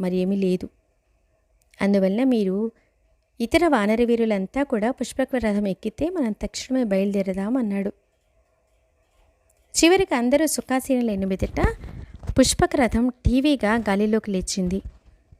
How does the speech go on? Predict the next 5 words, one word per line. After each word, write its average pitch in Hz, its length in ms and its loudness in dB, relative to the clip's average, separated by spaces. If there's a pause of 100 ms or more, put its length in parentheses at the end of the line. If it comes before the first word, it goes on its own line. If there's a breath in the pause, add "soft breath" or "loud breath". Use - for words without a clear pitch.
(880)
వానరులు, 208 600 4
భల్లూకములు 202 680 0
అందరూ 240 600 4
వాయుయానమును 262 880 2
ఆస్వాదిస్తుండగా 202 1040 -4